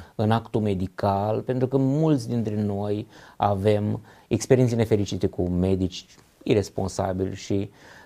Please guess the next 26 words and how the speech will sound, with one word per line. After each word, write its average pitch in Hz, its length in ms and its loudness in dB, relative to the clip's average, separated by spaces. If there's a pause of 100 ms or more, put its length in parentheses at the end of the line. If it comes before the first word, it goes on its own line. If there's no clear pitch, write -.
mm, 110 640 2
știm 131 400 6
că 110 100 4
există - 420 2
și - 100 0
astfel 95 280 2
de 92 80 0
cazuri, 92 320 0
dar 123 120 6
aceste 170 420 2
cazuri 127 560 2 (340)
nu 135 280 8
trebuie 165 300 4
să 131 140 -4
ne 117 160 0
dea 110 640 0
legitimitatea 110 1040 0
și - 140 -8
mai 113 80 -2
ales 117 360 -2 (480)
posibilitatea 120 680 4
de 135 60 2
a 117 40 0
ne 110 60 0
lua 120 120 4
autoritatea 104 1000 0